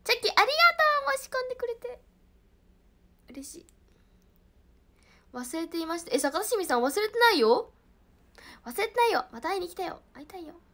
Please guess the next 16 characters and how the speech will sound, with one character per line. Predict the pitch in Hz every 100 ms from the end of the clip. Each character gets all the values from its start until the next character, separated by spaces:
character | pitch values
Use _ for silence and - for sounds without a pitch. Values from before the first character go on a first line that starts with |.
| _
ク |
リ | 294
ス | 302
マ | 311
ス | 262
行 | 262
っ |
て | 302
ま | 302
す | 302
や | 240
ん。 | - _ _ _ _ _ _ _ _ _ _ _ _ _ _ _ _ _ _ _ _ -
え、 |
ど |
う |
い | 311